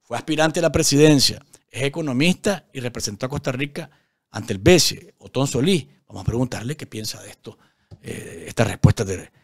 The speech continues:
de Rodrigo Chávez, definitivamente que, que, que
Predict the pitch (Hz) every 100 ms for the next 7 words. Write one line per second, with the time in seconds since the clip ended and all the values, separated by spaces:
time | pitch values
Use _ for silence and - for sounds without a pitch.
0 | _ _ _ _ - 101 104 113 101 -
1 | 110 98 95 92 95 92 110 104 107 107
2 | 104 - _ _ _ _ - 110 101 -
3 | - - - - - -